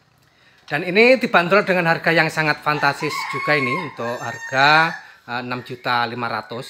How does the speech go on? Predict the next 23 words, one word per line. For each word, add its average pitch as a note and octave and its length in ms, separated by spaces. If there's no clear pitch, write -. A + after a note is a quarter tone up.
Karena G2+ 240
ini A2+ 240
juga, A2 560
apa A#2 160
itu, A#2+ 160
rajin B2 400
bunyi, B2+ 480
isiannya B2 400
juga A#2+ 400
sudah A#2 400
ada. C3 160
Memang C3+ 400
untuk C3 320
saat B2 240
ini B2+ 240
habis C#3 320
dimandiin B2 480
kerambah A#2 320
saya A#2 240
pantau G#2+ 240
memang, A#2+ 400
eh, A2 160
belum A2 320